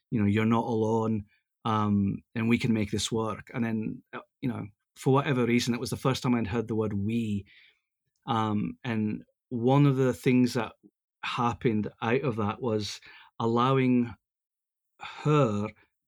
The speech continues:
to, um, really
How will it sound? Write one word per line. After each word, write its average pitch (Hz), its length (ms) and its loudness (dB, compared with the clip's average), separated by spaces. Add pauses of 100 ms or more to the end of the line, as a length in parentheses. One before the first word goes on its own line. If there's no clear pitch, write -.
(180)
to, 113 720 2 (200)
um, 107 600 -2 (920)
really 127 840 4